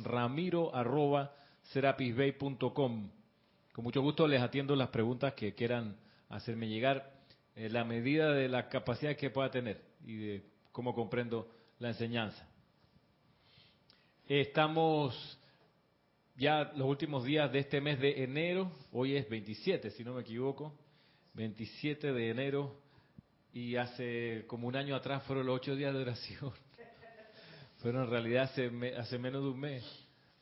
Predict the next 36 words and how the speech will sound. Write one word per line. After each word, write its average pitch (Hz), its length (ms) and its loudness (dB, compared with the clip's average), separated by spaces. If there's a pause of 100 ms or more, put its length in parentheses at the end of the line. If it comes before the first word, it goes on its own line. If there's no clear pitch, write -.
(220)
Pero 117 580 2
parece 120 640 2 (280)
cómo, 135 560 0 (400)
cómo 139 180 -2
se 147 180 2
siente 156 360 0
el 143 140 -2
cambio 147 300 2
de 127 120 4
libro 135 340 2
de 127 100 2
año. 127 300 -4 (120)
Cuando 113 260 -10
uno 131 220 -6 (160)
pasa 139 300 -2
ya 135 180 -2
el 139 120 0
uno 143 160 -4
de 135 80 -2
enero, 139 440 -4 (960)
en 135 180 -2
realidad 127 380 0
se 165 80 -6 (160)
cierra, 147 540 -4
se 135 100 0
abre 143 240 2
un 147 100 -2
libro 143 280 -2
nuevo. 147 320 -4 (960)
Y 131 160 -2
en 127 100 -2
este 147 300 0
periodo 151 480 2
inicial 151 600 -2
de 143 120 -2
este 135 520 -6